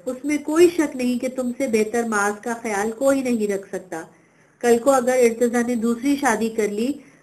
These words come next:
तो वो दूसरी लड़की चाहे कितनी ही अच्छी क्यों ना हो, तुम्हारी तरह उसकी देखभाल नहीं कर सकेगी। ये सब बातें अपनी जगह बिल्कुल दुरुस्त हैं,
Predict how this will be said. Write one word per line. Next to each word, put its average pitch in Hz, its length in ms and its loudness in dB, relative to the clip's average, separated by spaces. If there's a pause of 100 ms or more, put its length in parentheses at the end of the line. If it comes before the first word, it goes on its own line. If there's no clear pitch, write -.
(120)
तो 320 80 -4
वो 320 120 2
दूसरी 269 380 -2
लड़की 277 380 0
चाहे 247 360 0
कितनी 233 420 -4
ही 269 200 4
अच्छी 339 300 2
क्यों 240 220 -2
ना 202 80 0
हो, 185 340 -6 (360)
तुम्हारी 220 360 -2
तरह 269 320 -2
उसकी 262 180 -8
देखभाल 208 540 2
नहीं 226 280 2
कर 240 160 4
सकेगी। 180 560 -6 (640)
ये 247 180 -8
सब 339 120 4
बातें 247 420 2
अपनी 220 240 -4
जगह 202 260 0
बिल्कुल 226 400 2
दुरुस्त 202 400 2
हैं, 160 220 -12